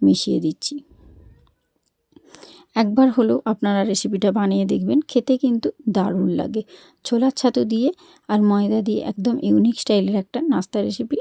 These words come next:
আপনাদের সঙ্গে শেয়ার করব। রেসিপি যদি ভালো লাগে বন্ধুদের মধ্যে শেয়ার করে দেবেন প্রচুর প্রচুর পরিমাণে। আর আমাকে একটা লাইক দিয়ে ভিডিওটা দেখা শুরু করবেন। তো এখানে দেখুন ভালো করে কিন্তু ময়দাটা মাখিয়ে নিয়েছি। তো এটা আর চামচ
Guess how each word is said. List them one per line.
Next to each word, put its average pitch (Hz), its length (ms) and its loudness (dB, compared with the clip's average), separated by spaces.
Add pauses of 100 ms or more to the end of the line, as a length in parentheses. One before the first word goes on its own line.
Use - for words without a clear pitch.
আপনাদের 202 440 0
সঙ্গে 220 220 0
শেয়ার - 340 -4
করব। 190 240 -6 (460)
রেসিপি 247 420 2
যদি 262 220 2
ভালো 220 260 0
লাগে 226 240 -2 (120)
বন্ধুদের 196 420 4
মধ্যে 196 280 0
শেয়ার 190 300 0
করে 214 220 -2
দেবেন 240 240 2 (100)
প্রচুর 269 360 0
প্রচুর 196 300 0
পরিমাণে। 175 460 -2 (400)
আর 208 180 0
আমাকে 226 400 -2 (120)
একটা 226 220 -2 (120)
লাইক 202 280 0
দিয়ে - 160 0 (120)
ভিডিওটা 190 420 0
দেখা - 260 -4
শুরু 175 240 -4
করবেন। 208 340 -4 (420)
তো - 60 -2
এখানে 240 340 4
দেখুন 226 280 0 (520)
ভালো 220 280 0
করে 233 240 0 (100)
কিন্তু 190 300 -2
ময়দাটা 190 460 0
মাখিয়ে 214 380 -2
নিয়েছি। 220 360 0 (100)
তো - 120 -6
এটা 190 200 -2
আর 175 200 -2
চামচ 185 340 0